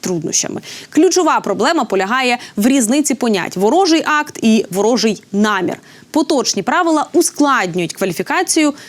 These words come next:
подібних польотів як ворожого акту,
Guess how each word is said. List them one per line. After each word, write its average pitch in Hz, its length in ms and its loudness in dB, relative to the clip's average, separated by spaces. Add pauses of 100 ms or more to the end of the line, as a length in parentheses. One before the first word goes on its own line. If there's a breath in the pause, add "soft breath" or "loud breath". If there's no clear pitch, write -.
(140 loud breath)
подібних 208 500 2
польотів 311 400 2
як 285 300 -4
ворожого 233 800 2
акту, 208 500 -2